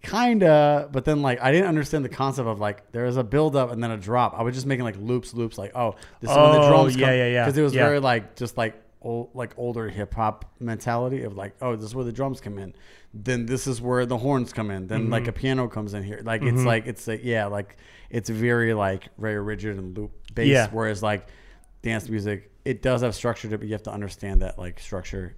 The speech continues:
Speaker 1: And sometimes now it's like, yeah, people doing all sorts of things that go outside of that structure where you're just
Speaker 2: Mm-hmm.
Speaker 1: like, you know, um, and then, um, and then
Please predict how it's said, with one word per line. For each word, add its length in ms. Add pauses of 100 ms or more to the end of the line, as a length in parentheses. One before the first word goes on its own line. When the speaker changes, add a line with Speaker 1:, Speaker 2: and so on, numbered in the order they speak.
Speaker 1:
And 260
sometimes 380
now 440
it's 160
like, 220 (340)
yeah, 140
people 220
doing 260
all 220
sorts 200
of 80
things 220
that 100
go 180
outside 420
of 80
that 140
structure 420
where 160
you're 80
just 180
Speaker 2:
Mm-hmm. 80 (140)
Speaker 1:
like, 160
you 80
know, 240 (500)
um, 460 (300)
and 200
then, 260
um, 260
and 140
then 240